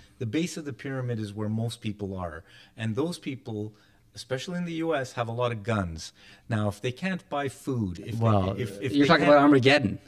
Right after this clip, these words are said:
Speaker 1: No, I'm talking about civil unrest and civil war.
Speaker 2: I don't think, I mean, I, I, I, like I said, I don't
Speaker 1: So,
Speaker 2: believe
Speaker 1: so let me give you the scenario,
Speaker 2: Yeah, give
Speaker 1: and
Speaker 2: me
Speaker 1: you
Speaker 2: the
Speaker 1: tell
Speaker 2: scenario.
Speaker 1: me. So, uh,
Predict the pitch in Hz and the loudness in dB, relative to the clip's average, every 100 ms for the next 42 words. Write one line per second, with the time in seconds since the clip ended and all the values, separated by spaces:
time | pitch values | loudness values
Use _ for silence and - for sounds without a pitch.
0 | _ _ _ - 117 165 190 135 123 151 | _ _ _ -10 -6 -4 -2 -4 -4 -6
1 | 147 147 135 147 - 104 113 127 135 180 | -6 -8 -8 -8 -6 -4 -2 -2 -4 -4
2 | 190 98 - - - 110 107 107 - 120 | -4 -6 -10 -12 -8 -2 0 -2 -2 -4
3 | 117 127 151 196 120 170 233 - 208 220 | -4 -6 -4 -2 4 6 6 6 4 6
4 | - 139 127 123 131 120 - - - - | 6 6 4 2 0 0 -2 -2 -2 2
5 | 294 - 190 175 113 - 302 175 302 175 | 2 6 6 6 4 4 4 6 6 6
6 | 170 156 208 214 196 196 190 - 151 139 | 6 6 6 4 2 0 -2 -4 -4 -2
7 | 156 170 104 95 123 95 127 165 165 123 | 0 0 0 4 4 4 2 2 2 2
8 | 113 95 92 - - 123 117 113 107 - | 4 2 0 -4 -2 0 0 -2 -6 -12
9 | 107 _ 120 110 | -20 _ -8 -8